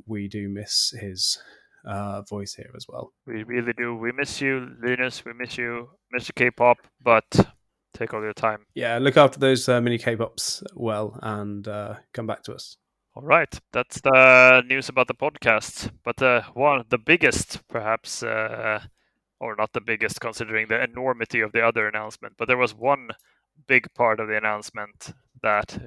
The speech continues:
Speaker 2: we are looking forward to, and it is, of course, the next expansion, right, guys?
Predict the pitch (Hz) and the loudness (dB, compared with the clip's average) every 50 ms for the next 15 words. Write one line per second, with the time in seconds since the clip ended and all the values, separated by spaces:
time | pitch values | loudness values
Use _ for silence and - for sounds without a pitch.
0 | 117 107 110 113 110 107 107 110 113 113 - 113 110 - _ - 135 131 117 107 | -16 -14 -10 -6 -4 -4 -4 -6 -8 -10 -12 -14 -14 -12 _ -6 -6 -4 -4 -4
1 | 101 101 - - - 113 113 117 - - _ _ _ _ _ _ - 120 117 117 | -6 -8 -8 -10 -10 -10 -10 -10 -16 -20 _ _ _ _ _ _ -8 -4 -4 -4
2 | 107 113 - 120 113 - - 127 117 113 113 110 - - - - - _ _ _ | -4 -4 -8 -10 -10 -10 -10 -6 -4 -4 -4 -4 -6 -12 -14 -16 -18 _ _ _
3 | _ _ _ _ - 120 117 113 110 110 - - - - - - - - - - | _ _ _ _ -2 -2 4 6 6 6 6 4 -2 -4 -4 -2 -4 -4 -4 -2
4 | _ - - - - 127 110 104 - - - - - - - 107 104 107 - - | _ 2 2 4 6 6 4 4 2 -2 -10 -14 -14 -4 0 2 2 2 4 2
5 | 120 127 131 - - | 2 2 2 -2 -10